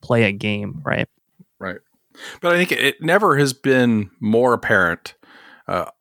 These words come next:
Speaker 2: on a global scale, uh, but particularly here in the U S right now, that there's a lot of social education that should be <laughs> happening that may not be happening.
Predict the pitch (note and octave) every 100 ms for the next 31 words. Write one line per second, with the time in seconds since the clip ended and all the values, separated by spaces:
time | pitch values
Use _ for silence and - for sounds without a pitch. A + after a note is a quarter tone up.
0 | - - - A2 F#2+ G2+ G#2 A2 F#2+ -
1 | - E2 D2 E2+ - - - - A2 G#2
2 | G2 _ A#2 - A2 - G#2 F#2+ G#2 G2
3 | F#2+ F#2 F#2 - F2+ F2 G#2+ C3+ G#2+ F2
4 | - - _ - F#2+ G#2+ F#2+ - _ -
5 | A#2 B2 A#2 A#2+ G3+ B3 A3+ - - F#3+
6 | - F#3 E3 D#3+ E3+ F3 - F#2+ E2+ G2
7 | - - - - B2+ A#2+ A2 B2 B2 D3+
8 | B2 G#2 F#2 G2+ A2+ A#2 - C3+ C3+ E3
9 | - F#3 G3+ G#3 -